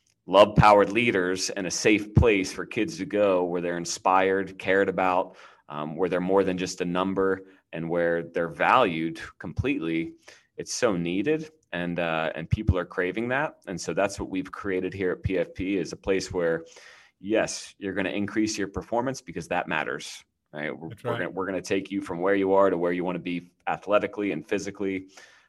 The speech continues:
Speaker 1: Um, but we're gonna do it in a way that you enjoy it and you create an affinity, a love for working out, for fitness, for exercise, and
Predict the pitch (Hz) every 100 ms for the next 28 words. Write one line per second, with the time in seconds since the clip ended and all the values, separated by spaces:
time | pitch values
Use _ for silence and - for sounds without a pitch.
0 | _ 67 67 73 92 101 101 95 90 113
1 | 104 92 90 90 87 87 87 87 92 90
2 | 87 87 - 82 80 90 80 64 60 -
3 | _ 80 85 87 - 92 90 85 90 73
4 | - 117 104 82 55 64 - 90 90 92
5 | 80 71 - - 87 85 87 - 90 78
6 | 65 - 85 - - 67 73 - 80 87
7 | - 85 82 78 78 - - - _ _
8 | _ - 170 90 104